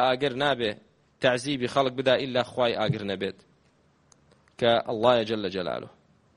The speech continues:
بۆچی عەلی کوڕی ئەبی تاڵب، ڕەزای خوای گەورەی لێبێ، ئەوانەی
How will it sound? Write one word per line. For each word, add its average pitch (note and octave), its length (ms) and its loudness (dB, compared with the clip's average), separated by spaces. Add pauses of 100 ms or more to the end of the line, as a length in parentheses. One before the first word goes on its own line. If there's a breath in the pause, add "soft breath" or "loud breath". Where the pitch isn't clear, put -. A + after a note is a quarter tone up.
(840 soft breath)
بۆچی F3 300 4
عەلی G3+ 140 4
کوڕی F3 200 0
ئەبی C#3+ 160 -2
تاڵب، C#3+ 220 2
ڕەزای B2+ 220 2
خوای C#3 200 0
گەورەی C3 260 -2
لێبێ، B2 200 0
ئەوانەی B2 420 0